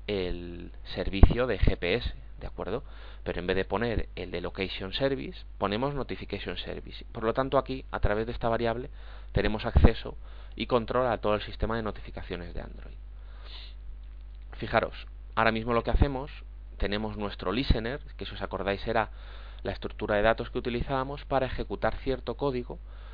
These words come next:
cuando, eh, había detectado una nueva localización. Fijaros, en este caso, si os acordáis, en onLocationChange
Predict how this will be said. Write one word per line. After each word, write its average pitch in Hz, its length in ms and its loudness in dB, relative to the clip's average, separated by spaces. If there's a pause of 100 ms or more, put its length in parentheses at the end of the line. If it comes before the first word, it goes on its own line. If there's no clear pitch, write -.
(240)
cuando, 139 520 4 (220)
eh, 107 200 2
había 101 260 2
detectado 110 460 4
una 123 160 0
nueva 95 240 0
localización. 95 680 2 (680)
Fijaros, 104 380 2
en 95 80 -4
este - 220 4
caso, - 420 0 (260)
si - 120 -8
os 104 60 -4
acordáis, 107 440 2
en 101 120 -2
onLocationChange 95 1080 -4